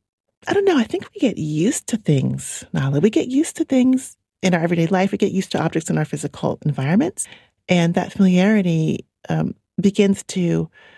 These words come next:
erode the significance of those words or those objects. We hear about the auction block. We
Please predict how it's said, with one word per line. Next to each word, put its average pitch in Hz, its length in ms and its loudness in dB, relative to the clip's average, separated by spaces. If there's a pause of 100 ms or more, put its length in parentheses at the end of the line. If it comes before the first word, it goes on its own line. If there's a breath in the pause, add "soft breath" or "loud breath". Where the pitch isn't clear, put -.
(560 soft breath)
erode 175 720 2 (200)
the 170 80 2
significance 151 800 -4 (520)
of 147 140 0
those 143 220 0
words 139 420 -6 (180)
or 143 360 -2
those 139 240 0
objects. - 580 -10 (1040 soft breath)
We 226 320 4
hear 269 260 0
about 233 300 -2
the - 100 -4
auction 185 380 -2
block. - 480 -4 (760 soft breath)
We 80 400 0